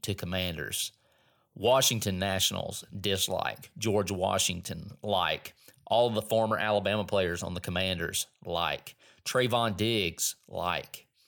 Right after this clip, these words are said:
Jerry's World Stadium tour and Ben throwing a touchdown pass in the Jerry's World end zone. Me catching that touchdown pass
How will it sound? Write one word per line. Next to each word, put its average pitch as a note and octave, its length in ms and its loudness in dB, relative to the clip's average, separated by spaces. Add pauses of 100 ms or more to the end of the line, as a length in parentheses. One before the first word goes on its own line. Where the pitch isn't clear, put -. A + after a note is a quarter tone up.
(280)
Jerry's B2+ 400 2
World A#2 420 2
Stadium G#2 720 0 (380)
tour D3+ 420 4
and G#2 260 0
Ben B2 280 0
throwing B2 260 2
a G#2+ 60 -2
touchdown G#2 500 0
pass F2+ 440 2
in G#2 120 -4
the F#2+ 80 -2
Jerry's F#2+ 400 0
World G2 320 0
end G#2 200 -2
zone. F2 460 -2 (440)
Me G#2+ 180 0
catching F2 540 -2
that D#2 180 -4
touchdown - 460 -2
pass D2+ 480 0